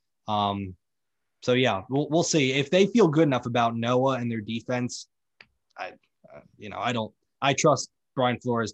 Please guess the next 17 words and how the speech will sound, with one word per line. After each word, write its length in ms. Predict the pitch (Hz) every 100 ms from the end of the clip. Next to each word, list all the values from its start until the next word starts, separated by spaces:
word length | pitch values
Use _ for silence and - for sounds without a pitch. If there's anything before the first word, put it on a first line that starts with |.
| -
to, 140 | 107
to 160 | 92 107
figure 280 | 123 110 107
out 160 | 98
defense. 420 | 107 95 92 98
Like, 120 | 113 107
if 40 |
he 100 | 135 131
feels 280 | 151 156 139
good 380 | 135 143 139 127 _ _ _ _
about 340 | 117 117 127 131
their 100 | 127
progress, 840 | - 120 117 113 110 107 - - _ -
you 100 | 98
know, 200 | 92 95 _ -
X 440 | 107 - - - _ _ _ - _ _ _ _ _ 107
out. 160 | 90